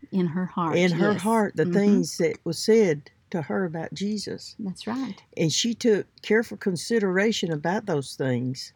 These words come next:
Speaker 2: And, you know, she thought about 'em carefully over and over again. If you know how to worry,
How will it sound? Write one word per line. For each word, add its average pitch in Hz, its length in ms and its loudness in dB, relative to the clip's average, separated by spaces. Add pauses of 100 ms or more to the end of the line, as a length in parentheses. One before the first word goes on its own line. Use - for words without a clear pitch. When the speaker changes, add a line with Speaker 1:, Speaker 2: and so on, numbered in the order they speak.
Speaker 2:
And, 160 260 2
you 175 120 2
know, 160 80 2
she 165 240 -2
thought 175 220 2
about 160 340 0
'em 139 160 -4
carefully 196 640 0
over 180 560 -2
and 165 240 -2
over 180 500 -2
again. 175 540 0 (220)
If 190 180 0
you 285 120 0
know 269 200 2
how 226 220 0
to 202 80 2
worry, 233 640 4